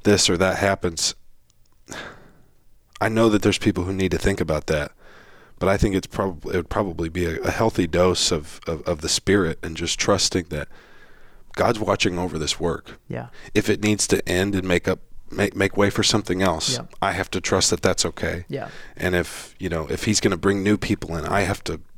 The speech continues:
Speaker 1: man, I wanna be the best version of myself for those new people that get
Speaker 2: Mm-hmm.
Speaker 1: here. And just not thinking, you, you've brought this up a couple times lately, not thinking so much about the future
Speaker 2: Yeah.
Speaker 1: and thinking more about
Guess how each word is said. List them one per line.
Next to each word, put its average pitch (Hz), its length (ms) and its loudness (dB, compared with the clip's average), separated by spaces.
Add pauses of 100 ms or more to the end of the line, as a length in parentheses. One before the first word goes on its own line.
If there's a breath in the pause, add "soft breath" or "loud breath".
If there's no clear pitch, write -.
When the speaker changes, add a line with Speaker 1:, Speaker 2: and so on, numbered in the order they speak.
Speaker 1:
man, 92 300 0
I 92 100 0
wanna 104 200 2
be 95 80 4
the 90 100 0
best 95 220 4
version 101 260 2
of 98 60 -4
myself 101 360 4
for 101 80 0
those 98 140 2
new 104 140 2
people 117 320 2
that 85 120 -2
get 76 180 -2
Speaker 2:
Mm-hmm. - 80 -8
Speaker 1:
here. 123 160 -10 (680 loud breath)
And 87 180 -4
just - 320 2 (500 soft breath)
not 104 300 0
thinking, 104 340 -2
you, 92 140 -4
you've 95 360 -4
brought 92 200 4
this 90 180 2
up 87 100 -2
a 90 60 -4
couple - 240 -6
times - 500 -4
lately, 85 380 0 (560 soft breath)
not 104 220 0
thinking 101 360 0
so - 300 4
much 98 240 2
about 87 240 2
the 80 80 -4
future 80 500 -4 (100)
Speaker 2:
Yeah. 120 160 -4
Speaker 1:
and 95 100 -2
thinking 101 180 2
more 92 140 2
about 80 260 0